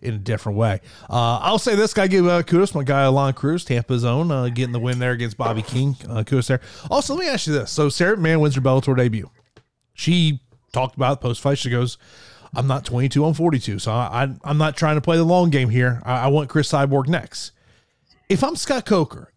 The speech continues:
and you bring back Chris Cyborg, I guess that's still kind of a question mark. She's still in the part of the rankings, which is kind of interesting. Should it be Sarah McMahon or Kat Zingano?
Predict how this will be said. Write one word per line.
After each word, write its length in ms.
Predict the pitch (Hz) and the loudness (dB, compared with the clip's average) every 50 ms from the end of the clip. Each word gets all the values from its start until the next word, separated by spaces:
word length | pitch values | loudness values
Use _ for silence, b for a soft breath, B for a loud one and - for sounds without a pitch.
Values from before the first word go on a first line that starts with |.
| - | -4
and 400 | - 185 190 208 214 196 190 185 | 0 2 4 4 4 4 4 4
you 140 | 170 185 190 | 4 4 4
bring 380 | 175 143 127 160 175 190 185 165 | 4 4 4 4 4 4 4 2
back 260 | 135 165 151 120 - | 2 2 0 -2 -2
Chris 260 | - 139 131 - - | -2 -2 -2 0 0
Cyborg, 380 | 143 110 107 - - 90 98 101 | -2 -4 -4 -6 -8 -12 -8 -6
I 80 | 110 | -2
guess 180 | 117 123 120 - | -2 0 0 0
that's 140 | 131 120 - | -2 -4 -2
still 160 | - - 127 | -2 -4 -2
kind 220 | - - 120 120 | -2 0 0 0
of 60 | 131 | 0
a 20 | 135 | 0
question 320 | - - 110 104 - - | -2 -2 -6 -6 -4 -4
mark. 160 | 113 123 - | -6 -6 -6
She's 160 | - 117 113 - | -6 -8 -8 -8
still 260 | - 135 135 143 143 | -4 -2 -2 0 0
in 80 | 131 | 0
the 80 | 117 117 | -2 -4
part 320 | - 101 110 - 131 120 | -6 -8 -8 -6 -4 -4
of 60 | 117 107 | -4 -4
the 80 | 104 | -4
rankings, 400 | 107 117 127 117 - 113 113 107 | -4 -4 -4 -4 -6 -8 -10 -8
which 100 | 117 107 | -8 -10
is 80 | - - | -10 -10
kind 160 | - - 104 | -8 -8 -8
of 80 | 104 110 | -6 -6
interesting. 440 | 107 107 - 110 - - 156 170 - b b b b b b b b b b b b b b b b b _ _ _ _ _ _ _ | -8 -10 -10 -10 -8 -6 -6 -6 -6 b b b b b b b b b b b b b b b b b _ _ _ _ _ _ _
Should 260 | - - - - 202 | -10 -6 -2 0 0
it 100 | 233 247 | 0 0
be 340 | - 147 127 120 131 165 185 - - - _ _ | -2 -2 0 0 0 -2 -4 -6 -10 -20 _ _
Sarah 400 | - - - - 147 151 185 190 | -14 -8 -4 0 0 0 0 0
McMahon 280 | 175 147 139 143 147 143 | -2 -2 -2 -2 -2 -2
or 40 | |
Kat 240 | 139 - 139 117 78 | -4 -4 -4 -4 -4
Zingano? 460 | 78 - 127 123 117 95 78 62 - | -4 -6 -6 -4 -4 -6 -8 -12 -18